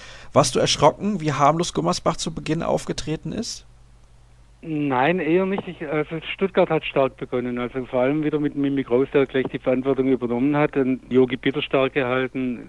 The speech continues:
Speaker 2: Äh, Carsten Lichtlein am Anfang noch nicht so gut. Das hat sich später dann ja gedreht. Also eigentlich nicht, eher, eher von der Stärke von Stuttgart überrascht. Aber das hat sich ja dann relativ schnell wieder, sagen wir mal, ausgeglichen.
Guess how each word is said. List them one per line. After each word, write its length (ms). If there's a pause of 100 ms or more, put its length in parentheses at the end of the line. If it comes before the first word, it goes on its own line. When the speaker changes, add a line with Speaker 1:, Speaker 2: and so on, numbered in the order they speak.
(140)
Speaker 2:
Äh, 120
Carsten 320
Lichtlein 440
am 120
Anfang 320
noch 240
nicht 280
so 60
gut. 300
Das 120
hat 200
sich 80
später 260
dann 180
ja 100
gedreht. 480 (680)
Also 460
eigentlich 380
nicht, 180
eher, 340
eher 200
von 160
der 80
Stärke 300
von 120
Stuttgart 400
überrascht. 460
Aber 200
das 120
hat 160
sich 80
ja 100
dann 200
relativ 420
schnell 260
wieder, 420
sagen 160
wir 80
mal, 60
ausgeglichen. 640